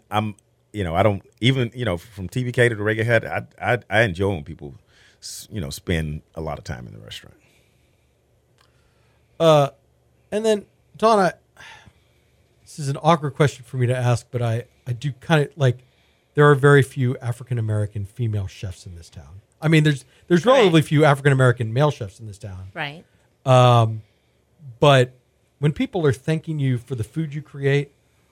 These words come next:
Speaker 2: are they also kinda thanking you for showing them that this is a possibility for them?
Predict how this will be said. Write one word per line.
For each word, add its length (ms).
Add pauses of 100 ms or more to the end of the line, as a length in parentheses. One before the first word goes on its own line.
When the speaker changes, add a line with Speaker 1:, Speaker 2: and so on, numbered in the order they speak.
(340)
Speaker 2:
are 100
they 140
also 280
kinda 300
thanking 420
you 120
for 300 (840)
showing 460
them 200
that 200
this 200
is 80
a 60
possibility 580
for 160
them? 340